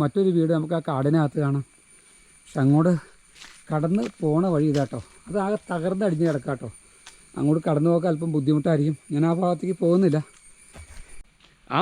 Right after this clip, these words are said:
മുമ്പിലേക്കുള്ള വഴിക്ക് ഇനി കാര്യമായിട്ട് ഒന്നോ രണ്ടോ വീടുകളുടെ സൂചനകൾ ആ ഭാഗത്തുണ്ട്, പക്ഷെ അങ്ങോട്ട് കയറിപ്പോക്ക് റിസ്ക് ആയിരിക്കും കേട്ടോ. അപ്പം നമ്മൾ ഇത്ര നേരം നമ്മൾ ഈ ഭാഗത്ത് നടന്നിട്ടും ഈ ഭാഗത്ത് ആരുമില്ല, ഞാനല്ലാതെ ഒരു മനുഷ്യൻ പോലും ഇല്ല കേട്ടോ. നാലോ അഞ്ചോ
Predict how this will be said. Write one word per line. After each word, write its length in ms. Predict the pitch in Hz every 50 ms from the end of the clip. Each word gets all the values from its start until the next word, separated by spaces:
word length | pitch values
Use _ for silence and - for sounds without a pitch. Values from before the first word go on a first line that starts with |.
| 208
മുമ്പിലേക്കുള്ള 520 | 202 185 180 202 202 214 196 233 240 240 247 247
വഴിക്ക് 240 | 233 220 208 - 233 233
ഇനി 80 | 233 233 - 202
കാര്യമായിട്ട് 540 | 190 185 190 233 240 220 226 220 175 233 233 226 202 - - 139 160
ഒന്നോ 160 | 151 175 214 247 254
രണ്ടോ 180 | 240 233 226 254 214 202
വീടുകളുടെ 500 | 196 208 208 226 240 240 240 240 233 247 -
സൂചനകൾ 460 | 190 170 175 196 190 220 233 247 254 262 254
ആ 20 | 208 214
ഭാഗത്തുണ്ട്, 440 | 202 208 202 - - 196 180 180 185 180 - - - - - - - - -
പക്ഷെ 180 | 139 127 - 170 151
അങ്ങോട്ട് 300 | 156 165 175 190 208 226 202 - -
കയറിപ്പോക്ക് 560 | 160 147 165 170 175 170 196 196 175 196 196 196 - - - - 151
റിസ്ക് 200 | 147 127 - - 226
ആയിരിക്കും 240 | 185 143 127 135 135
കേട്ടോ. 120 | - 131 120 - - - - - - -
അപ്പം 160 | - - 156 160
നമ്മൾ 220 | 156 156 170 202 233 233
ഇത്ര 240 | - - - 277 262 269 240
നേരം 220 | 233 226 220 226 220
നമ്മൾ 180 | 196 190 196 220 226
ഈ 20 | 233 185 196
ഭാഗത്ത് 300 | 190 180 180 185 156 - 190 196
നടന്നിട്ടും 380 | 175 165 156 180 160 202 196 - - - 180
ഈ 20 | 196 180
ഭാഗത്ത് 300 | 185 175 175 180 - - 131 123 131
ആരുമില്ല, 280 | 160 175 185 170 151 156 - - - - - - - - - - - 120
ഞാനല്ലാതെ 480 | 123 143 175 180 175 180 185 190 196 202
ഒരു 80 | 196 202 185 165
മനുഷ്യൻ 300 | 151 156 - - 220 202
പോലും 140 | 190 196 196 185
ഇല്ല 80 | 151 160
കേട്ടോ. 160 | 147 135 147 127 - - - - - - - - -
നാലോ 200 | 131 139 170 214 233
അഞ്ചോ 160 | 226 214 254